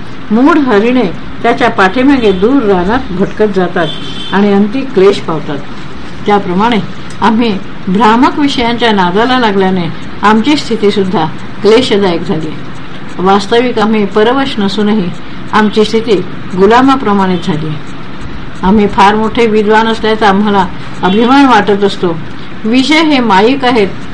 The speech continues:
हेही आम्ही जाणतो, परंतु प्रत्यक्षात आमची स्थिती पाहू गेल्यास आम्ही मूढच आहोत,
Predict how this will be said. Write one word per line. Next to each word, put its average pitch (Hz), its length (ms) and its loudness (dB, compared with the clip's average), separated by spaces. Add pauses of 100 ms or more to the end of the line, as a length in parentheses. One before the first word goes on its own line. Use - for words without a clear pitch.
हेही 240 320 4
आम्ही 262 220 4
जाणतो, 214 420 0 (460)
परंतु 240 420 4
प्रत्यक्षात 240 720 0
आमची 233 300 -2
स्थिती 226 320 0
पाहू 202 280 2
गेल्यास 190 340 2 (300)
आम्ही 196 220 4
मूढच 185 480 2
आहोत, 147 140 -2